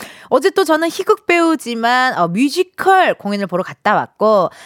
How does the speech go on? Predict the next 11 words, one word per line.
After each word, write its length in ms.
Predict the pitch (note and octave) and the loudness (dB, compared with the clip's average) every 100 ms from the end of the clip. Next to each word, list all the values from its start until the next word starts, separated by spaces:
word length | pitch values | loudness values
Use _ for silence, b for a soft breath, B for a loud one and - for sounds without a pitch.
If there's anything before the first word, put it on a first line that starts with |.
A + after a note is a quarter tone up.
| B | B
낮에 540 | D#3+ G3 C4 A#3 A#3+ A#3+ | 0 0 0 0 2 0
우리 320 | F#3 F#3+ F3 | 0 -2 -2
뮤지컬 320 | F#3+ - D4+ | -4 -2 0
배우 120 | B3 | 0
김호영 560 | - - G#3 D#4 F4 E4 | -2 -4 0 2 0 -2
씨와 260 | - G#3+ | -4 -2
같이 200 | F#3 E3+ | -2 -4
촬영을 380 | G#3 D#4+ F4 E4 | -4 -2 0 0
했는데 460 | B3+ G#3 A#3+ D#4 - B B | -2 -2 0 0 -2 B B
너무 180 | A#3 D#4 | 0 0
재밌었잖아요. 880 | G#3 G3 F#3+ - D#3+ D#3 E3 E3 | -2 -4 -4 -6 -6 -2 0 -2